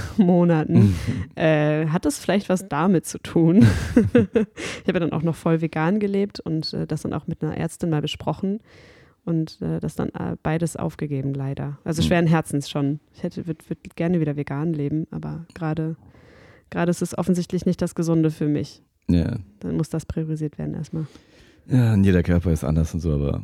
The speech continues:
Speaker 2: ja, ich fand das auch, ich fand es einfach so, äh, äh, als Außenstehender halt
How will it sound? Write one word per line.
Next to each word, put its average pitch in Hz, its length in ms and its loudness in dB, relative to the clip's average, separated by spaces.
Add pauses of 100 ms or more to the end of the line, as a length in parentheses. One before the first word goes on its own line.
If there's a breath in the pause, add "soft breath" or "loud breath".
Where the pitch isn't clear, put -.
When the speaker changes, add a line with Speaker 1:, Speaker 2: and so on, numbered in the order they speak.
(100)
Speaker 2:
ja, 71 240 -2 (120)
ich - 120 -4
fand 85 120 4
das 80 100 0
auch, 71 180 0
ich 76 80 -4
fand 92 140 4
es 85 80 0
einfach 80 180 2
so, 82 260 0
äh, 82 320 -4 (160)
äh, - 220 -4 (420)
als 87 200 -2
Außenstehender 76 580 -2
halt 73 200 -4